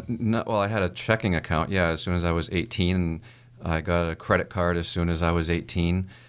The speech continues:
That's, uh, you know, you talked at, right at the top of the show. I thought you were gonna do the whole show by yourself at first.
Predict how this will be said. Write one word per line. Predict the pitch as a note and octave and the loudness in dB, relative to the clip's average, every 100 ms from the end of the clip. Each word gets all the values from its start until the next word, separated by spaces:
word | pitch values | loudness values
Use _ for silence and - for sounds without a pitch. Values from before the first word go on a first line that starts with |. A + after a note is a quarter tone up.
| - - | -20 -6
That's, | F2+ E2+ - | -2 0 0
uh, | - F2+ | -2 -4
you | - F#2 | -2 0
know, | |
you | E2+ E2+ | 0 0
talked | G2+ F#2+ - | 0 0 -2
at, | - | 0
right | F#2 | 0
at | F2+ | 0
the | |
top | - F#2 F#2 | 0 0 0
of | E2+ | -2
the | |
show. | - G2+ F#2 | -2 0 0
I | |
thought | E2+ D#2+ | 0 -2
you | |
were | F2 | 0
gonna | E2 | 0
do | F2 | 0
the | E2 | 0
whole | F2+ | 0
show | E2+ F#2+ | 0 0
by | E2+ E2 | 0 0
yourself | D#2+ - G2 F#2+ | 0 0 0 0
at | - | -4
first. | - E2 E2+ | 0 0 -2